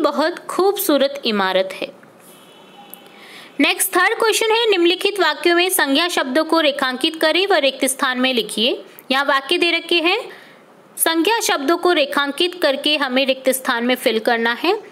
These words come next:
जैसे यहाँ example के तौर पे दे रखा है, मैंने एक हाथी पाला है, यहाँ हाथी को रेखांकित किया गया है जो कि संज्ञा शब्द है और रिक्त स्थान में लिखा गया है हाथी। इसी तरह से हम next भी करेंगे।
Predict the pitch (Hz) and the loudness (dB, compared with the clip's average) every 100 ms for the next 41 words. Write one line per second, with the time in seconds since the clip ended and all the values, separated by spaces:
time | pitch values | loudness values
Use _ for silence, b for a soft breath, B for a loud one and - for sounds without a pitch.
0 | B 247 262 311 294 277 240 254 254 302 | B -4 0 0 0 -2 -2 -2 0 -2
1 | 311 339 311 269 277 277 247 247 254 254 | 0 0 2 2 2 0 0 0 -2 -2
2 | 311 262 240 262 285 262 262 - 214 - | 0 0 0 -2 0 -2 -2 -4 -6 -2
3 | 277 285 254 247 254 285 320 262 240 269 | -2 0 -2 -2 -2 -2 0 -2 0 -2
4 | 240 240 339 339 359 403 B B - 262 | -2 -2 -2 2 2 2 B B -2 0
5 | 269 294 285 359 359 330 311 302 294 294 | 2 -2 0 -4 0 0 2 2 2 0
6 | 302 269 277 294 277 226 233 294 302 262 | 0 0 0 0 0 0 0 0 0 0
7 | 247 277 311 285 262 247 269 247 233 240 | 0 0 0 0 0 0 -2 -2 -2 -2
8 | 233 240 208 208 240 214 196 196 359 - | -2 -2 -2 -2 0 0 0 -4 -8 -4
9 | 208 185 - - B B B 311 440 453 | -4 -6 -10 -16 B B B 0 0 0
10 | 311 294 294 311 294 240 247 - 247 277 | 2 0 0 0 0 0 -2 -4 -2 0
11 | 220 190 196 262 | 0 0 0 -4